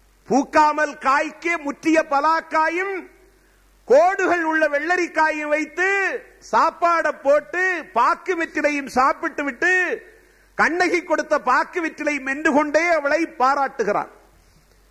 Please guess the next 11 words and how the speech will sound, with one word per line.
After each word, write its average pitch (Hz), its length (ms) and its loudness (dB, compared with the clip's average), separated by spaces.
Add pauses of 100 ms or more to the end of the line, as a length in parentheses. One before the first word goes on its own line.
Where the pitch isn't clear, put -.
(100)
சிலப்பதிகாரத்துல 277 1200 0 (960)
இவன் 262 380 0
பாராட்டுகிற 285 720 0
இடம் 214 520 0 (680)
அற்புதமான 240 680 -2
இடம். 202 280 -4 (720)
இவங்க 277 260 -2
இப்படி 294 580 0
உட்கார்ந்து 302 540 0
இருக்காங்க 262 400 0
சாப்பிட்டுட்டு, 214 640 -2